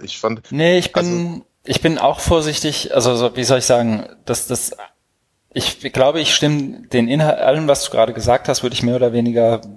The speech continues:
Speaker 2: ich würde es vielleicht hier und da anders sagen, aber das meiste sehe ich auch so. Ähm, manches wahrscheinlich extremer, manches nicht so und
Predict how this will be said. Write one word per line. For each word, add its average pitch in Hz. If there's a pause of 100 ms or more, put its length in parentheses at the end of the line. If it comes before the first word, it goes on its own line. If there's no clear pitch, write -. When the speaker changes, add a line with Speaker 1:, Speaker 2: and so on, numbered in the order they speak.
(140)
Speaker 2:
ich -
würde -
es -
vielleicht -
hier 131
und 117
da 104
anders 110
sagen, 139
aber 113
das -
meiste 113
sehe 110
ich 98
auch 95
so. - (880)
Ähm, 107 (720)
manches -
wahrscheinlich 110
extremer, 143
manches 104
nicht 139
so 127
und 120